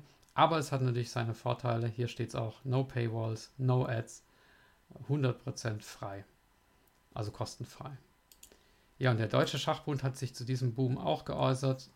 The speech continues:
Wo ist es? Hier. "Noch nie haben so viele Menschen online Schach gespielt wie aktuell.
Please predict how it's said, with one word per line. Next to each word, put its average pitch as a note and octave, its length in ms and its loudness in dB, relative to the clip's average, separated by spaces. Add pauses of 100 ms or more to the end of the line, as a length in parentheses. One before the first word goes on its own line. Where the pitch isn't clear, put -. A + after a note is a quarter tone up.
(100)
Wo B2 180 -2
ist A#2 160 -2
es? A#2+ 260 -4 (640)
Hier. B2 300 2 (580)
"Noch C3 160 4
nie G3 240 6
haben C#3+ 240 4
so C#3 160 4
viele C#3 280 2
Menschen C3 420 4
online C3 360 4
Schach - 280 -2
gespielt A#2+ 420 -4
wie A#2 140 0
aktuell. A#2 480 -2